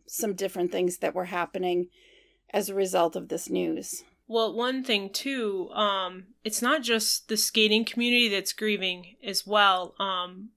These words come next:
Speaker 2: I don't know if many people know, uh, Alex became a lawyer and was working at a law firm, and they're grieving just as well, um, as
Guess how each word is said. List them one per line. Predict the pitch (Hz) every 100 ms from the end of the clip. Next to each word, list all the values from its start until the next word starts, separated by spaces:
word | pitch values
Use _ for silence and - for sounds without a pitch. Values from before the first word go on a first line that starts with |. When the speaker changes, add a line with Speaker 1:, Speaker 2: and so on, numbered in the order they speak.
| _ _ _
Speaker 2:
I | 208
don't | 208 196
know | 196
if | 202
many | 214 220
people | 214 220 202
know, | 196 226 302 220 208 220 220 - - - - -
uh, | 190 185 -
Alex | 220 220 214 -
became | - 220 226 220 208
a |
lawyer | 196 214 247 170 - - _ _ _ _ -
and | 214 208
was | 208 208
working | 208 214 220 208
at | 202 202
a |
law | 190 196 196 190 190 -
firm, | - - 208 202 214 285 302
and | 220 208 202 196 190 190 - -
they're | 185 190 226 220
grieving | 220 226 208 202 196
just | 196 202 -
as | 190 -
well, | 208 202 202 202 202 -
um, | 196 190 185
as | 196 202 185